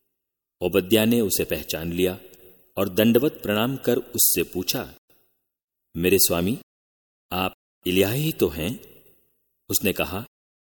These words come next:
"हाँ, मैं वही हूं। तुम जाओ और अपने स्वामी से कहो कि इलिय्याह यही हैं।" तब उसने पूछा, "मैंने आपका क्या बिगाड़ा है,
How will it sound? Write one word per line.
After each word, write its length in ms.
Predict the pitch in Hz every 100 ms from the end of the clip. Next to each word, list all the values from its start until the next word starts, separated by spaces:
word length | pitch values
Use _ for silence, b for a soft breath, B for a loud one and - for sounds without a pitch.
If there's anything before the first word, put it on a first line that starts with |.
| _ _ -
"हाँ, 400 | 87 104 110 - - _ _ 82
मैं 160 | 92
वही 260 | 85 85 127
हूं। 180 | - 69 - _ _ _ _ _ -
तुम 160 | 92 85
जाओ 280 | 78 82 135 - - - _ -
और 60 |
अपने 220 | 98 95 90
स्वामी 320 | - 92 123
से 120 | - 123
कहो 320 | 98 107 156 - - - -
कि 200 | 113 -
इलिय्याह 320 | 98 101 107 131
यही 340 | 90 87 127
हैं।" 480 | 95 - - - _ _ _ _ _ _ _ _
तब 140 | 120 107
उसने 240 | - 92
पूछा, 440 | - 85 - 92 - - _ _ _ _ _ -
"मैंने 360 | 85 90 120 160
आपका 320 | 123 - 151
क्या 260 | - 82 113
बिगाड़ा 380 | - 87 76
है, 220 | 80 87